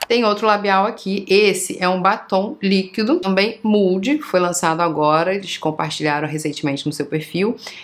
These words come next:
Essa aqui é a cor Charme zero cinco, esse veio lá da Cheiro Bom Presente. E também custa nessa faixa, menos de vinte reais. Só diz que é batom líquido, tem manteiga de karité, ácido hialurônico, vitamina E e extrato de chá verde.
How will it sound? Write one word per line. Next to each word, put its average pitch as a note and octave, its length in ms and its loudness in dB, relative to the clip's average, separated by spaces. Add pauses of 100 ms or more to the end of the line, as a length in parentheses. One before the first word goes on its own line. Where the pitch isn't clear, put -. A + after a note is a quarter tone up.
(120)
Essa E3 260 0
aqui E3+ 200 -2
é F3+ 60 4
a F3 40 -2
cor F3 240 -4
Charme F#3 480 -2
zero F#3 300 -2
cinco, D#3 560 -2 (100)
esse D#3+ 200 -2
veio D#3+ 140 4
lá D#3+ 100 4
da D#3 140 -6
Cheiro F#3+ 340 0
Bom D#3+ 180 0
Presente. C#3+ 960 -8 (160)
E G#3 220 2
também G3+ 520 0
custa A3+ 240 -4
nessa A3+ 220 -4
faixa, E3 260 -4
menos F3 220 0
de F#3 80 -4
vinte F#3 280 -6
reais. G#3 400 -4
Só F3+ 200 0
diz E3+ 120 -4
que - 60 -4
é E3+ 40 2
batom D3 280 -4
líquido, F#3 500 -2
tem F#3 160 0
manteiga D3 360 -2
de B2+ 80 -6
karité, E3+ 600 -2
ácido D#3+ 360 -2
hialurônico, D#3 680 0
vitamina D3+ 480 -2
E F#3+ 360 0
e G3 80 -2
extrato F3 420 -2
de F#3 80 -10
chá G3 140 -4
verde. D3 400 -8